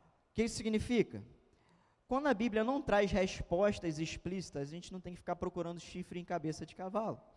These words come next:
Mas, a partir daquilo que ela traz, e a partir disso,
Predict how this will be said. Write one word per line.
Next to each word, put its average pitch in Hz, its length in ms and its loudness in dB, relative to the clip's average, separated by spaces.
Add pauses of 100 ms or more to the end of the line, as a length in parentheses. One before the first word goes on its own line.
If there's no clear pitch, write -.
(380)
Mas, 190 380 6
a 190 80 8
partir 214 520 4
daquilo 233 800 8
que 190 240 2
ela 160 240 6
traz, 160 480 2
e 151 60 2
a 139 60 0
partir 131 340 -4
disso, 151 320 -2